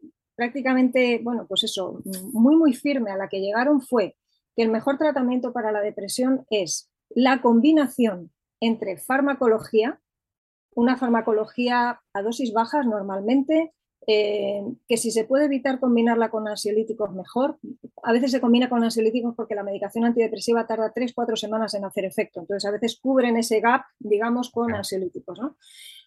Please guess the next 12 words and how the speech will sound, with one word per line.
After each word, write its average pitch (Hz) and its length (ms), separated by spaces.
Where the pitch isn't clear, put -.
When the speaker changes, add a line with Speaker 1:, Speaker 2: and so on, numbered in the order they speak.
Speaker 1:
Pero 359 280
combinada 254 520
con 220 100
psicoterapia. 185 800
¿Por 226 180
qué? 220 260
Justo 320 220
por 320 100
lo 277 100
que 233 100
tú 240 140
decías. - 600